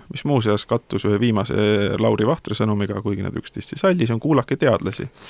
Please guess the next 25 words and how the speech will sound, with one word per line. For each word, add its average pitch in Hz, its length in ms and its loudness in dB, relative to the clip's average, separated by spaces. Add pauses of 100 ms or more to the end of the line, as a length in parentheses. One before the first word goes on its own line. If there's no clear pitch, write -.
(1160)
Ja 123 100 2
selleks, 185 280 4
et - 140 -6
kuulata 185 380 4
teadlasi, 110 560 4
on 110 220 4
meil, 110 460 4
äh, 110 400 4
loodud 120 280 4
spetsiaalne 131 520 2
asutus, - 480 -2 (400)
võib 101 160 -2
vist - 220 -10
nii 107 180 0
öelda. - 360 -2 (220)
Ahhaa, 113 420 2 (240)
Andres 113 300 -2
Juur, 107 260 2
kas - 220 -6
And-, 123 280 0 (420)
kas, 127 280 4
kas 135 180 4
Ahhaa 147 420 6
on 143 160 4
teadlaste 117 840 4